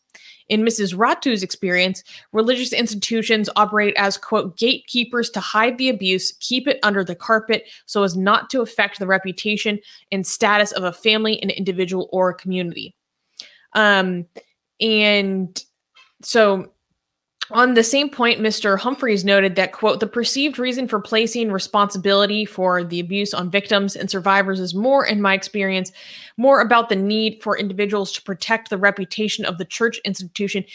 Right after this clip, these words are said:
and maybe even God himself. So to speak out about the, this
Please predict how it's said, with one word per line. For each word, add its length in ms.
and 200
maybe 440
even 300
God 320
himself. 720
So 140
to 80
speak 320
out 200
about 540
the, 400
this 260